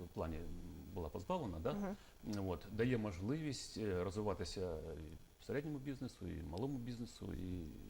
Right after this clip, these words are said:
Speaker 1: якимось чином, значить, е, поставити бар'єри, щоб туди, е, менше перевірок. Я, значить, е, є таке лісництво, е, в Закарпатті, коли за півроку шістдесят чотири перевірки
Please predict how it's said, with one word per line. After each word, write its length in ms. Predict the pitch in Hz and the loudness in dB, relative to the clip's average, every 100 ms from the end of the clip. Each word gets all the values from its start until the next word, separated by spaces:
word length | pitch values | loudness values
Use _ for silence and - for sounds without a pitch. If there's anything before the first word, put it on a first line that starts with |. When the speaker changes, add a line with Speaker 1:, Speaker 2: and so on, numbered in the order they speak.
| - | -8
Speaker 1:
якимось 260 | - 113 95 | -2 0 0
чином, 340 | - 113 104 | 0 2 2
значить, 400 | 92 90 - - | -2 -4 -8 -10
е, 40 | 80 76 - - - - - - - - - - - - | -8 -6 -6 -6 -6 -6 -8 -8 -10 -10 -10 -10 -8 0
поставити 480 | 107 - 110 95 95 | 0 6 6 6 4
бар'єри, 400 | 95 110 139 117 | 4 6 4 2
щоб 160 | - | -2
туди, 260 | 107 98 127 - - - 107 | 0 2 0 -2 -10 -4 0
е, 40 | |
менше 340 | 98 123 - | 4 4 4
перевірок. 420 | 120 117 101 78 - - - - | 4 4 4 2 -2 -12 -16 -2
Я, 480 | 120 135 139 127 123 117 107 - - 113 | 4 6 8 8 6 4 0 -4 -6 0
значить, 400 | 120 117 110 - | 2 2 0 2
е, 180 | 117 95 - - - - - | 2 2 -4 -14 -16 -14 -6
є 120 | 117 | -2
таке 320 | 123 - 127 113 - - - - - - - - - - | 0 4 4 4 0 -18 -18 -18 -20 -20 -18 -8 -8 2
лісництво, 760 | 123 117 165 160 - 107 87 78 - - - - - - | 4 6 6 4 2 2 2 0 -10 -14 -14 -16 -16 0
е, 40 | 113 107 104 101 101 | 4 6 8 6 6
в 260 | 98 101 101 | 4 2 4
Закарпатті, 720 | 113 127 117 107 90 104 90 - - | 6 6 6 4 4 2 -4 -6 -6
коли 240 | - 127 127 | 4 8 8
за 320 | 120 120 113 - | 10 10 8 6
півроку 480 | 127 156 156 104 - - - - - | 6 8 6 2 0 -8 -16 -16 -6
шістдесят 600 | - 156 143 156 190 - | 4 8 8 8 8 6
чотири 320 | - 165 151 | 2 6 8
перевірки 760 | 147 147 147 110 90 90 92 | 10 10 10 10 6 4 0